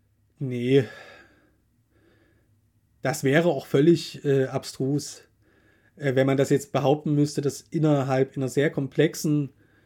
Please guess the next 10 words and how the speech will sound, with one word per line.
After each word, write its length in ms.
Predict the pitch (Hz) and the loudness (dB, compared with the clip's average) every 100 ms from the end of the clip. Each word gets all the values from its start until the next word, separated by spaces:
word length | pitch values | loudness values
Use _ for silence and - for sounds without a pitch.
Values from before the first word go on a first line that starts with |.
| _ - | _ 0
Organisation, 880 | 151 147 135 131 127 139 135 151 | 2 4 2 2 0 0 0 0
wo 80 | 135 | -2
viele 540 | 127 151 147 135 127 _ _ _ - | -4 0 2 2 -2 _ _ _ -12
Leute 340 | 156 135 139 139 | -2 0 0 -2
mit 100 | 131 | -4
ganz 180 | 131 131 | -4 -4
unterschiedlichen 440 | 143 143 131 127 | -4 -2 -2 -2
Sachen 280 | 135 143 151 | -2 -2 -2
beschäftigt 460 | 147 143 143 135 | 0 -2 0 -6
sind, 320 | - 135 127 | -2 -2 -2